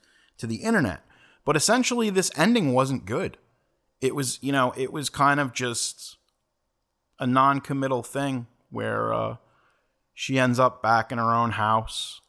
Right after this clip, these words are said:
and it's very kind of soft closing. And then they were gonna do one of these deals where, like, everybody kind of got their own ending, where, like, Dewey and Gale get their own ending. Whatever. It, it just, it didn't work.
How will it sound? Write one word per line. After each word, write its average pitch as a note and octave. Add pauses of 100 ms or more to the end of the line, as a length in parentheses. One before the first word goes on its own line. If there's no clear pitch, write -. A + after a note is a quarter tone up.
and G#2
it's G2+
very G#2+
kind A2
of G2
soft - (160)
closing. B2+ (480)
And B2
then B2
they C#3+
were C#3+
gonna C#3+
do C3+
one C3
of C3
these B2
deals A#2+
where, A#2+
like, A2+
everybody A#2
kind G#2+
of G2
got G2+
their A2
own A2
ending, A#2+ (500)
where, G#2+
like, G2
Dewey G#2+
and G#2
Gale F#2+
get G2
their G2+
own G2
ending. G2 (680)
Whatever. F2+ (180)
It, G#2 (180)
it A#2+
just, -
it G#2
didn't F#2+
work. -